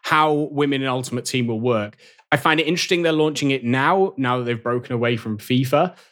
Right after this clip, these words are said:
Um, but let me just read out the F A Qs. "Will men and women's footballers compete on the same pitch?" Well, as we saw in the trailer, the answer is yes. All players will compete on the same pitch in Ultimate Team.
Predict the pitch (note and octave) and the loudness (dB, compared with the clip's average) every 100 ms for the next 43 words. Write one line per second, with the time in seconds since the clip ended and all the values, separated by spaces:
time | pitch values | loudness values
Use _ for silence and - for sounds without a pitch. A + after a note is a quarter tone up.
0 | _ C3+ B2+ A#2 C3 D3+ E3 D#3+ - D3+ | _ 2 2 2 0 0 0 0 2 2
1 | C#3+ C3 B2+ B2+ B2 C#3 C#3+ C3+ C3 B2+ | 4 2 0 0 0 0 -2 0 -2 0
2 | A2+ G2 F#2+ - _ _ _ - C#3+ A3+ | -2 -2 -6 -12 _ _ _ 0 4 4
3 | A3+ F#3+ F#3 E3 D#3+ D#3 - D#3 D#3 C#3+ | 2 -4 -4 -2 0 -2 0 -2 2 0
4 | C#3 C3+ - B2+ C#3+ B2+ B2 A#2 A#2+ A#2 | 0 -2 -2 0 0 0 -4 -2 0 0
5 | A2+ G#2+ A2+ - - - C3 F#3 F3+ F3 | -2 -4 -4 -8 -8 -2 2 2 2 2
6 | F#3 C#3+ C3 D3 C3+ C3 B2 B2 A#2+ B2 | 2 2 0 0 0 2 0 0 -2 -2
7 | A2+ - A#2+ C3 G#2+ - - - - - | -2 -2 0 0 0 -4 -6 -6 -12 -4
8 | - F3+ F3+ F3 E3 D#3+ D#3 C3+ C3+ A#2+ | 2 2 4 2 0 0 -2 -2 -2 -2
9 | A2+ E3 D#3+ D#3+ D3 - C3 B2+ B2 - | -2 0 0 0 -2 0 -2 -2 -4 0
10 | C3 B2+ | 2 2